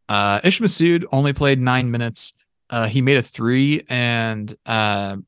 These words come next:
that was all. He shot twenty percent from the field, thirty-three percent from three, had three points, two rebounds, uh, and three turnovers and a steal. Uh, and then, uh, Abai Miyajiola, Bebe,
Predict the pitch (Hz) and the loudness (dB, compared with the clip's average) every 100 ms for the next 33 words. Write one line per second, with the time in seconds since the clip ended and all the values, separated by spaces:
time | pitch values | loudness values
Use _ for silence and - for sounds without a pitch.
0 | _ 123 113 113 117 117 104 101 - 113 | _ -6 -2 0 2 0 0 -4 -4 2
1 | 117 117 113 120 120 107 104 - - 110 | 4 4 0 -2 -2 -2 -4 -10 -10 -8
2 | 104 - 104 107 104 110 101 - 104 101 | -8 -8 -8 -8 -10 -8 -10 -8 -10 -8
3 | 104 101 101 104 113 98 - 98 98 98 | -8 -8 -8 -8 -10 -12 -10 -8 -8 -8
4 | 104 - 120 117 104 104 98 - 98 104 | -8 -2 -2 0 -4 -4 -6 -8 -8 -8
5 | 95 98 98 90 _ _ _ _ - 107 | -8 -10 -10 -14 _ _ _ _ -6 -2
6 | 98 98 98 98 - 107 104 95 - 101 | -2 -4 -8 -10 -6 -4 -4 -6 -6 -4
7 | 107 104 101 98 90 - - 156 165 151 | -4 -6 -6 -8 -8 -8 -2 2 2 2
8 | 143 _ _ _ _ _ - 127 127 127 | -2 _ _ _ _ _ -2 2 2 2
9 | 139 147 147 147 131 110 131 131 120 117 | 4 4 4 4 0 -2 0 2 2 -2
10 | 120 127 131 127 120 107 107 131 131 135 | -2 0 0 -2 -4 -4 0 2 4 2
11 | 127 127 123 120 117 110 | 2 0 0 0 -2 -4